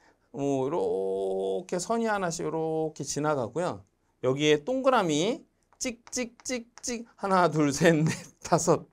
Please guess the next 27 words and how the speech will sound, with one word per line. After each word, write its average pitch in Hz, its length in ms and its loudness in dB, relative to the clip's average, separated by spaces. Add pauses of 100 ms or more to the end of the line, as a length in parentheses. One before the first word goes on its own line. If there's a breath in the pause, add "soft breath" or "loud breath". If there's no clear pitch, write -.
(100)
동그라미. 180 560 4 (440 loud breath)
어, 110 60 -8
오랜만에 185 520 4
저도 110 640 -6
그려서 120 320 -2
그래요. 98 460 -6 (260)
자, - 220 -4
그다음에요. 139 400 6 (180 loud breath)
똑같이 208 360 4
하나, 165 520 8
둘, 147 460 2
셋, 135 420 2
넷, 135 480 2 (400)
다섯 107 540 -2 (100)
이런 139 240 2
식으로, 95 300 -8 (360)
네, 98 180 -10
돼 107 160 -8
있어요. 90 380 -10 (560 soft breath)
뭐 123 140 -4
그다음에 151 260 6
여기 131 180 4
얼마 120 320 6
가겠죠? 120 380 0
하나, 123 280 -2
둘 120 200 -2
이렇게요. 104 520 -6